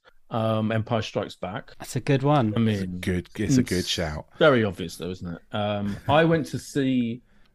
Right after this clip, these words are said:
Speaker 1: I was ten when Star Wars came out, and I, and I happened, and I was on holiday in America. My mum took me to, um, Orlando, Disney World,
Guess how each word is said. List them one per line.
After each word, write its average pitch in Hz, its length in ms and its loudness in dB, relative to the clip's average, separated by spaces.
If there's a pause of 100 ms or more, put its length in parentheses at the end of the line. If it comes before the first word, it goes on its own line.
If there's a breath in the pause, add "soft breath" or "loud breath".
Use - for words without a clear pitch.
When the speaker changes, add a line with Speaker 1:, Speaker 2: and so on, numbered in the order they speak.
(120)
Speaker 1:
I - 100 -2
was 135 180 -2
ten 160 360 2
when 143 120 4
Star 127 280 4
Wars 107 240 0
came 95 240 -6
out, 90 280 -8
and 113 120 -2
I, 110 80 -2
and 120 180 0
I 113 260 0
happened, - 360 -4
and 127 80 2
I 120 40 4
was 117 120 0
on 120 80 0
holiday 127 440 4
in 117 60 4
America. 120 300 4
My 123 100 6
mum 170 360 6
took - 180 -2
me 127 140 2
to, 117 440 0
um, 110 300 2
Orlando, 117 680 2
Disney 113 360 0
World, 92 480 -6